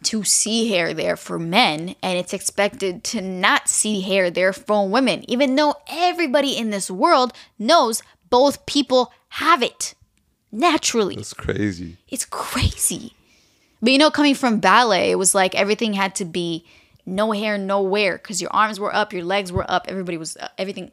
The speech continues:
Speaker 1: everybody.
Speaker 2: <laughs> Everybody was up.
Speaker 1: Everything was, <laughs> everything was up all the time, you know?
Speaker 2: Damn.
Speaker 1: So now it's like, I would not go to the gym and lift my arm up in the way that I am now.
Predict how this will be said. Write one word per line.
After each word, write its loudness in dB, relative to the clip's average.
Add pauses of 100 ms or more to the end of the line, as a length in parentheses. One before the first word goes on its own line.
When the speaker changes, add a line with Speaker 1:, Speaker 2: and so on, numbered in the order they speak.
Speaker 1:
everybody. -2
Speaker 2:
<laughs> -8
Everybody 2
was 2
up. 4
Speaker 1:
Everything 4
was, 4 (1200)
<laughs> -10
everything 2
was 4
up 2
all 4
the -2
time, -2
you -8
know? 0 (960)
Speaker 2:
Damn. -8
Speaker 1:
So -2
now 4
it's 0
like, 2
I 2
would 0
not 2
go -4
to -6
the -6
gym -4
and -4
lift -4
my -4
arm -2
up -8 (1080)
in 0
the 4
way 4
that 4
I 4
am 0
now. -4